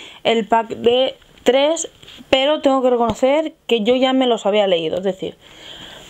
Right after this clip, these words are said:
eh, obviamente por la portada ya llama la atención, pero yo los vi por, estos me los leí por P D F, y entonces cuando ya me los leí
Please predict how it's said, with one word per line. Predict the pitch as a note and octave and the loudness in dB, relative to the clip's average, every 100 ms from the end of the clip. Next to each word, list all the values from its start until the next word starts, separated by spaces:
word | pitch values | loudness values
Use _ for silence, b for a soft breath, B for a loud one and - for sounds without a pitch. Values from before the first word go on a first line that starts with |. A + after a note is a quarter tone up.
| B B - - | B B -20 -2
eh, | B3+ B3 B3 | 0 2 2
obviamente | C4+ D4 D4 D4 C#4+ F#4 A4+ A4 - - - - - - - - - - - - - - B B B B - | 0 2 2 2 2 2 0 -4 -16 -20 -20 -20 -20 -20 -20 -18 -18 -20 -16 -14 -16 -16 B B B B 0
por | A#3+ A#3 | 0 2
la | A#3 G#3+ | 2 2
portada | G#3+ G#3+ G#3+ C4 D#4 | 0 0 2 2 2
ya | D#4 A#3 | 2 2
llama | G#3 G3+ | 2 0
la | F#3+ | -2
atención, | F3+ F#3 E3+ - G3 F3+ D#3 _ | -2 -2 -4 0 0 0 -6 _
pero | A#3 A#3 A#3 A3+ A3+ - - | -2 0 2 0 -2 -4 -12
yo | G#3+ G#3+ B3+ | -4 0 2
los | C#4+ C#4 C4+ A#3 | 2 2 0 0
vi | C#4 C4+ - _ A3 | 0 0 -6 _ 0
por, | A3 | 0
estos | A3 C4+ B3 | -2 -2 0
me | A#3+ | 2
los | A#3 | 2
leí | A3 A3+ G#3+ | 2 0 -2
por | A3+ G#3+ G3+ | -2 -2 -2
P | A#3 | 0
D | A3+ | 0
F, | A#3+ - A#3+ C4+ B B B B - | 0 -2 -4 -4 B B B B -4
y | B3+ | 0
entonces | B3+ C4+ | 2 2
cuando | C#4 B3+ | 0 0
ya | G#3 G3+ B3 | -2 0 0
me | C4 | 2
los | C4+ C4+ | 2 2
leí | C4 C4 | 0 -2